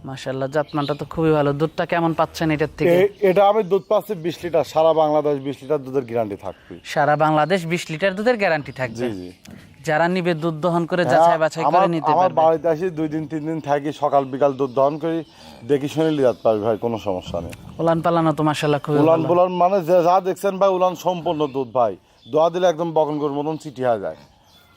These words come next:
Speaker 1: আচ্ছা, আচ্ছা। মাজাটাও ভারী, দর্শক দেখতে পাচ্ছিলেন, মাথাটাও ভালো দর্শক। দামটা কেমন রাখছেন এটার?
Speaker 2: এটার দাম চাচ্ছে আমি দুই লাখ পঁচাশি হাজার টাকা।
Speaker 1: দুই লক্ষ পঁচাশি হাজার টাকা।
Speaker 2: জি, জি।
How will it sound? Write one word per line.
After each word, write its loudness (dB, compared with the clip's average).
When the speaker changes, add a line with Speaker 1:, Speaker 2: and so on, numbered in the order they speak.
Speaker 1:
আচ্ছা, -18
আচ্ছা। -16
মাজাটাও 0
ভারী, -2
দর্শক -2
দেখতে -4
পাচ্ছিলেন, -4
মাথাটাও -2
ভালো 0
দর্শক। -4
দামটা 2
কেমন 2
রাখছেন 0
এটার? 0
Speaker 2:
এটার 2
দাম 4
চাচ্ছে 0
আমি 0
দুই 0
লাখ 2
পঁচাশি -2
হাজার 0
টাকা। -8
Speaker 1:
দুই 0
লক্ষ -2
পঁচাশি -4
হাজার -4
টাকা। -4
Speaker 2:
জি, 0
জি। -8